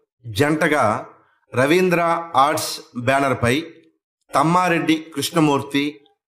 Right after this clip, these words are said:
డి వెంకటపతిరెడ్డి నిర్మించిన చిత్రం లక్షాధికారి. వి మధుసూదన్ రావు దర్శకత్వం వహించిన ఈ చిత్రం పంతొమ్మిది వందల అరవై మూడవ సంవత్సరం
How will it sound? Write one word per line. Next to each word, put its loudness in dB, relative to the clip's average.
డి 2
వెంకటపతిరెడ్డి 0
నిర్మించిన 0
చిత్రం -2
లక్షాధికారి. -2
వి 2
మధుసూదన్ 0
రావు 0
దర్శకత్వం -2
వహించిన 0
ఈ 2
చిత్రం 0
పంతొమ్మిది 2
వందల 0
అరవై 0
మూడవ 2
సంవత్సరం -2